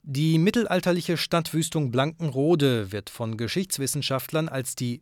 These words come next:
prägnanteste Stadtwüstung Mitteleuropas beschrieben. Blankenrode wurde als Grenzbefestigung des Fürstbischofs von Paderborn gegen den Grafen von Waldeck um zwölfhundertfünfzig gebaut.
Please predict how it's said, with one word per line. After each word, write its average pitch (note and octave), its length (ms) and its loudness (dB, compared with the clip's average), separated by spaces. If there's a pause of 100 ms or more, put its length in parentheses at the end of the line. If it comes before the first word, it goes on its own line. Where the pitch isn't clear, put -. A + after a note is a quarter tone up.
prägnanteste C#3+ 800 -2
Stadtwüstung B2 760 -4
Mitteleuropas B2+ 840 0
beschrieben. F#2 480 -10 (960)
Blankenrode F#3 720 0
wurde F3+ 240 2
als - 260 -4
Grenzbefestigung D3+ 1160 0
des C3 240 -2
Fürstbischofs D3+ 760 -2
von C#3 160 -2
Paderborn D3 600 4 (320)
gegen G#2+ 200 -6
den G#2+ 140 -4
Grafen A#2+ 480 0
von E3 300 -2
Waldeck C3+ 500 4
um D#3+ 200 -2
zwölfhundertfünfzig C#3 960 0
gebaut. - 420 -12